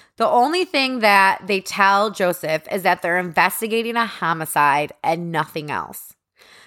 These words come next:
So that's what makes it weird, or what makes what he said next so startling to them.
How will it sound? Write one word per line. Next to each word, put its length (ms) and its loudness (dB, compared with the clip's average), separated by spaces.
So 200 0
that's 320 2
what 160 2
makes 320 -4
it 260 0
weird, 960 -2
or 140 4
what 340 0
makes 340 -4
what 140 -2
he 80 -4
said 300 0
next 300 0
so 120 -2
startling 640 0
to 120 -12
them. 400 -6